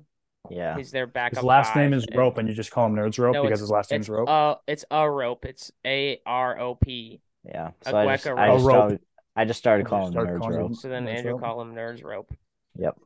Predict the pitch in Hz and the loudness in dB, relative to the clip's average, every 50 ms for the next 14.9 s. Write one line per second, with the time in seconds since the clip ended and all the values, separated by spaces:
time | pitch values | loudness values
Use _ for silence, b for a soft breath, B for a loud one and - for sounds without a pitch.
0 | - _ _ _ _ - 214 202 165 - - - 147 180 190 196 196 208 196 - | -20 _ _ _ _ 2 4 4 4 2 2 2 2 2 2 2 0 -2 0 -2
1 | 202 190 190 185 175 160 156 151 147 143 151 147 143 139 - - _ _ _ _ | -2 -2 0 0 0 0 0 0 -2 -4 -2 -2 -2 -4 -6 -12 _ _ _ _
2 | _ - 143 139 135 - - - 147 135 139 143 143 - - 139 135 - 139 135 | _ -2 -2 -2 -2 -2 -2 0 0 2 2 2 2 2 0 -2 -4 -6 -8 -10
3 | 127 135 - 139 127 123 127 127 127 131 131 131 127 127 117 120 - - 127 - | -10 -10 -6 -6 -4 -4 -4 -4 -4 -6 -6 -6 -6 -6 -6 -6 -6 -6 -8 -8
4 | - 123 - - 127 127 - - 131 127 127 123 123 120 120 123 123 120 123 123 | -10 -14 -12 -12 -12 -12 -8 -8 -8 -6 -6 -6 -8 -8 -6 -6 -4 -4 -4 -4
5 | 127 127 127 123 120 123 - 127 120 120 - 127 123 123 127 127 123 127 123 - | -6 -6 -8 -8 -10 -10 -8 -10 -10 -10 -12 -14 -12 -10 -10 -8 -8 -10 -10 -8
6 | 135 127 123 120 120 123 123 120 127 131 123 - - - - 127 127 127 120 127 | -10 -8 -8 -8 -8 -8 -6 -6 -6 -8 -8 -12 -14 -12 -10 -8 -10 -8 -10 -10
7 | 123 - 123 120 120 117 - 123 120 120 - 127 127 - - 147 143 143 147 151 | -10 -10 -10 -10 -12 -12 -12 -12 -12 -12 -14 -16 -16 -12 -12 -10 -10 -6 -6 -4
8 | 156 156 - - _ _ _ _ _ _ - 127 123 123 - - - 127 123 127 | -4 -4 -6 -8 _ _ _ _ _ _ -8 -8 -8 -8 -10 -16 -12 -12 -10 -10
9 | 127 135 131 131 135 131 123 - 127 123 123 - 127 123 - 131 131 127 127 - | -10 -10 -10 -10 -10 -10 -10 -10 -12 -10 -8 -8 -10 -8 -10 -12 -14 -14 -14 -12
10 | 131 127 127 - 131 123 - - 131 131 127 127 123 _ _ _ _ - 127 127 | -12 -12 -12 -14 -18 -16 -14 -12 -10 -10 -10 -12 -14 _ _ _ _ -12 -12 -12
11 | 123 127 127 127 127 123 123 120 113 - _ _ - - - - - 135 131 135 | -6 -4 -2 -2 -2 -2 -6 -10 -12 -16 _ _ -2 -2 0 -6 -6 -6 -4 -4
12 | 127 117 - 127 113 110 104 - - - 123 104 104 - - - - - 123 120 | -6 -10 -10 -14 -14 -14 -14 -18 -14 -14 -14 -14 -14 -18 -20 -20 -20 -20 -20 -18
13 | 127 123 120 120 131 135 120 - - - - 139 131 127 120 113 - 107 107 104 | -16 -12 -10 -8 -6 -8 -8 -10 -12 -14 -8 -6 -4 -4 -4 -6 -6 -8 -8 -10
14 | 104 104 - 64 117 113 113 - 71 69 67 - 76 69 67 67 - - | -10 -12 -14 -14 -14 -16 -16 -18 -20 -20 -20 -20 -18 -18 -18 -20 -20 -20